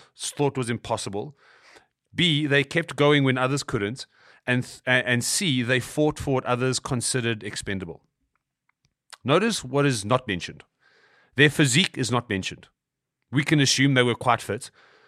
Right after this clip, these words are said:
but the thing that set them apart was not their biology. They weren't stronger than everyone else. They weren't fitter than everyone else. They, they didn't have better bone structure. They weren't taller. They,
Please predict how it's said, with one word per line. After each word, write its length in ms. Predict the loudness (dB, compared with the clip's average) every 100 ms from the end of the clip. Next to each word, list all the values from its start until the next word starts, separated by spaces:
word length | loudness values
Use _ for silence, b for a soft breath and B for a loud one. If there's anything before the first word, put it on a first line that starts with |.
| b
but 120 | -4 0
the 80 | 0
thing 220 | 0 0
that 140 | 0
set 180 | 0 -2
them 140 | 0
apart 340 | -2 2 2 2
was 160 | 0
not 220 | 0 -2 0
their 120 | 0
biology. 600 | 2 4 4 2 -2 0
They 100 | 0
weren't 240 | 2 2
stronger 460 | 2 2 2 2 2
than 160 | 2
everyone 320 | 0 2 2 2
else. 180 | 0
They 100 | 0
weren't 220 | 0 0 -2
fitter 500 | -6 -2 2 2 0 B B B
than 160 | 0 2
everyone 340 | 2 2 2
else. 240 | 2 0 0
They, 240 | 2 2 B B
they 140 | 2 4
didn't 180 | 4 2
have 260 | 2 0
better 220 | 2 2
bone 320 | 2 4 4 2
structure. 420 | 0 -2 -2 0
They 120 | 2
weren't 200 | 2 0
taller. 520 | 0 4 6 6 4
They, 240 | 4 2